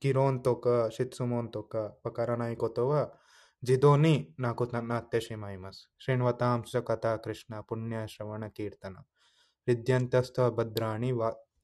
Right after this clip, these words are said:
ヴィドゥノティスリッツァタム。がサタムすなわち、クリシュナの純粋な敬愛者たち。そうすると、なんか過去のカルマとか、なんかこの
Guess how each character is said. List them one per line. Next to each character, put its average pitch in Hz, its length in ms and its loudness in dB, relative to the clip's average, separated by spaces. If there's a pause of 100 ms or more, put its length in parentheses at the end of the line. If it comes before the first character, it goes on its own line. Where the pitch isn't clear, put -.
ヴ 117 120 -2
ィ 123 40 0
ド 151 100 4
ゥ 160 100 6
ノ 139 160 4
テ 123 100 -2
ィ 113 60 2
ス - 120 -4
リ 127 60 4
ッ 127 80 -2
ツ - 140 -10
ァ 107 60 -4
タ 107 180 -6
ム。 - 80 -10 (760)
が 104 120 -8
サ 117 180 -6
タ 123 260 0
ム 110 80 -8
す 110 120 -8
な 107 160 -10
わ 107 120 -6
ち、 143 320 -6 (500)
ク 131 60 -2
リ 120 60 0
シ - 80 -12
ュ 117 40 -10
ナ 113 100 -6
の 147 320 -4 (200)
純 110 200 -6
粋 107 160 -8
な 107 140 -10
敬 104 160 -6
愛 107 160 -2
者 110 140 -8
た 95 160 -10
ち。 - 120 -20 (960)
そ 139 120 4
う 135 60 6
す 143 120 4
る 143 160 6
と、 147 380 12 (1000)
な 151 100 6
ん 135 40 6
か 131 140 8
過 135 200 6
去 165 140 10
の 170 160 8
カ 147 140 10
ル 143 80 8
マ 143 180 8
と 127 160 6
か、 123 400 4 (720)
な 123 120 -4
ん 120 40 -4
か 120 340 2 (160)
こ 131 120 -2
の 127 400 0